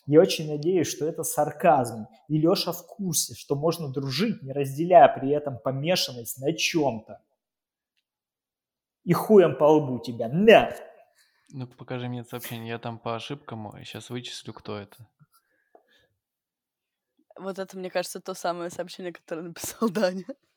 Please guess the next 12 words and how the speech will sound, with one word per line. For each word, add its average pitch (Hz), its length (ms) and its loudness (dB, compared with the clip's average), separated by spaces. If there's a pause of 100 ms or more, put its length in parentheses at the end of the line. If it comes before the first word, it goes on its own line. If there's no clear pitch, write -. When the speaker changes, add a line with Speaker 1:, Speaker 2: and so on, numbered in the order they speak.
(280)
Speaker 1:
Не-не-не. 147 640 -2
Speaker 2:
Так, 113 220 -10
Speaker 1:
Я, 151 280 4
Speaker 2:
так. 131 100 -2 (160)
Speaker 1:
я, 151 540 -2 (360)
я, 156 380 2 (460)
конечно, 151 380 0
Speaker 3:
Ой, 220 120 4
Speaker 1:
ебал 143 340 4
Speaker 3:
ушёл. 170 260 4
Speaker 1:
Arctic 156 240 -6
Monkeys 135 440 -2